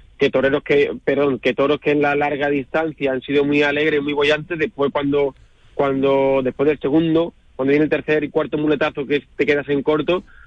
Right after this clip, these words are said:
a lo mejor ese toro no ha tirado para adelante y, y, y, y, y pueden llegar a, a, a provocar una sensación un poco de engañosa de cara, de cara a la gente.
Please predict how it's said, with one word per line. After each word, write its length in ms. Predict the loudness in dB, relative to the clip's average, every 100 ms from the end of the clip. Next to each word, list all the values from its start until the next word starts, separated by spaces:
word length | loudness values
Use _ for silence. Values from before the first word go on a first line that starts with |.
| -12
a 100 | -4
lo 80 | -2
mejor 280 | -2 -2 -2
ese 120 | 0
toro 180 | 0 0
no 120 | 2
ha 40 | 0
tirado 300 | 0 0 0
para 160 | -2
adelante 460 | -2 -2 -4 -4 -4
y, 220 | -2 0
y, 580 | 0 0 0 2 2 0
y, 100 | 0 2
y, 440 | 2 4 2 0
y 100 | -6
pueden 640 | -6 0 2 2 0 -2 -2
llegar 340 | 0 2 0
a, 200 | -4 -6 _ _ _ -12 -4
a, 280 | -2 0 -2
a 60 |
provocar 560 | -2 -4 -2 -2 -2 -2
una 140 | -4
sensación 480 | -6 -6 -4 0 0
un 120 | -2
poco 240 | -2 0 2
de 240 | 2 2
engañosa 480 | 2 0 -2 -2 -2
de 100 | -2
cara, 400 | 0 0 0 -2
de 100 | -4
cara 160 | -4
a 40 | -4
la 120 | -6
gente. 420 | -4 -4 -4 -4